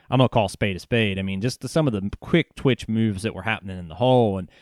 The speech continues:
happening on the outside, the individual matchups that were occurring, y-, you know, Dexter was just making guys look silly out there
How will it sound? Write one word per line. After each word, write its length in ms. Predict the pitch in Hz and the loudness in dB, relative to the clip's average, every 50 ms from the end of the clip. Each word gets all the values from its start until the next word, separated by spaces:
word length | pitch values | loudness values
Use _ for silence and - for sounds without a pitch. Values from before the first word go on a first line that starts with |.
| _ _ _ | _ _ _
happening 380 | - 143 135 113 107 117 113 110 | 0 2 2 2 2 0 0 0
on 120 | 107 104 | 0 -2
the 120 | 104 104 104 | -2 -2 -2
outside, 560 | 104 98 78 - - 120 107 110 107 98 92 | -2 -4 -4 -2 0 0 2 2 0 0 0
the 100 | 98 104 | 0 2
individual 540 | 120 120 113 95 110 120 113 101 101 95 98 | 2 2 2 4 2 2 2 2 0 0 0
matchups 480 | 107 113 113 - - 110 98 - - | 0 0 0 0 -2 -4 -4 -4 -6
that 100 | - 85 | -10 -10
were 160 | 85 92 87 | -8 -10 -12
occurring, 560 | 87 - - 127 127 117 107 98 92 92 90 - | -12 -2 2 4 4 4 4 2 -2 -4 -8 -10
y-, 60 | 117 | -10
you 160 | 107 104 104 | -10 -8 -8
know, 80 | 98 92 | -10 -4
Dexter 420 | 90 113 120 - - - - 92 | -2 -2 -2 -2 -4 -6 -8 -6
was 140 | 87 90 87 | -6 -6 -6
just 380 | - - 98 - - - - 101 - _ - | -4 -6 -6 -6 -8 -10 -14 -14 -14 _ -6
making 320 | 110 117 110 - 104 101 | -4 -4 -4 -4 -6 -4
guys 280 | 104 101 101 98 95 92 | -2 -2 -2 -2 -2 -6
look 140 | 95 - | -10 -14
silly 360 | - - 139 135 127 110 98 98 | -6 -2 0 2 2 0 -2 -4
out 220 | 95 92 90 - | -6 -8 -8 -8
there 240 | - 95 92 95 | -8 -8 -8 -8